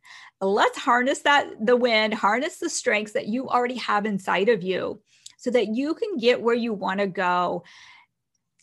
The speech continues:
easier, smoother.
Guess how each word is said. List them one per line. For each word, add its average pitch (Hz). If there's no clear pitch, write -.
easier, 277
smoother. 302